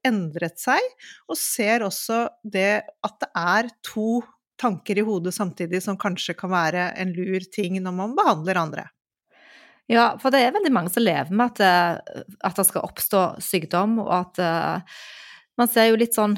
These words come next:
Speaker 2: skrekk i aviser, og man hører alltid om noen som har fått et eller annet, og jo eldre man blir, så blir man mer ydmyk og mer redd, og da trenger man egentlig å møte helsepersonell som har forståelse for den frykten.
Speaker 1: Og i dag så deler han kunnskapen han skulle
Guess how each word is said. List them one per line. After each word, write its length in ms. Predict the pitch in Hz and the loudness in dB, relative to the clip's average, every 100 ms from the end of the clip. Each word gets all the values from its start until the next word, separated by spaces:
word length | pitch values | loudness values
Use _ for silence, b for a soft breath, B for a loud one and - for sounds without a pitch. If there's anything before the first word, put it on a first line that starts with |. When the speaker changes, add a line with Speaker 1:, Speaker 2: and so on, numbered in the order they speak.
| 190 262 - | -4 -14 -6
Speaker 2:
skrekk 680 | - - 196 196 - - - | -4 0 -2 -2 -10 -12 -8
i 240 | - 196 180 | -2 0 2
aviser, 720 | 180 175 208 214 - 185 185 175 | 0 0 0 0 0 0 0 -2
og 380 | 175 170 165 | -2 -2 -2
man 160 | 180 185 | -4 -6
hører 560 | 180 208 165 139 190 - | -4 -2 -2 -2 -4 -6
alltid 400 | 185 - 180 196 | -10 -6 -4 -2
om 100 | 190 | -2
noen 280 | 170 151 185 | -2 -4 -4
som 160 | 190 | -2
har 120 | 175 | -2
fått 300 | 165 190 - - | -2 -6 -6 -10
et 120 | 175 - | -8 -2
eller 160 | 175 165 | 0 0
annet, 220 | 180 196 | -2 -2
og 60 | |
jo 80 | 175 | -2
eldre 280 | 175 175 196 | -2 -4 -2
man 140 | 175 | -4
blir, 220 | 160 165 190 | -4 -4 -4
så 120 | - | -4
blir 140 | 165 | -4
man 120 | 170 | -4
mer 180 | 165 165 | -4 -4
ydmyk 440 | - 170 156 180 180 | -4 -6 -4 -6 -6
og 60 | |
mer 160 | 170 165 | -6 -4
redd, 200 | 170 220 | -2 -2
og 80 | 190 | -2
da 80 | 185 | -4
trenger 440 | 196 - 175 170 233 | -6 -8 -6 -2 0
man 140 | 233 | 0
egentlig 260 | 190 220 214 | 0 0 0
å 80 | |
møte 380 | 208 151 - - | 0 -2 -4 -8
helsepersonell 760 | 202 156 - - 226 220 190 185 B B B B | -6 -8 -8 -8 -6 -2 -2 -4 B B B B
som 160 | - 220 | -2 0
har 80 | 214 | 0
forståelse 560 | 247 - 320 320 - | -2 0 2 0 0
for 80 | 208 | 0
den 140 | 190 185 | -2 -2
frykten. 380 | 175 - 165 160 _ _ _ _ _ B B B B - | -6 -6 -10 -10 _ _ _ _ _ B B B B -4
Speaker 1:
Og 100 | 262 | -2
i 120 | 233 | 0
dag 340 | 254 262 277 | 2 4 4
så 140 | 254 240 | 0 -2
deler 320 | 247 190 202 | 2 2 2
han 200 | 220 202 | 0 -2
kunnskapen 760 | 202 220 165 - 160 - 214 220 | -4 -4 -4 -6 -6 -4 -4 -2
han 120 | 196 | -4
skulle 300 | - - | -6 -10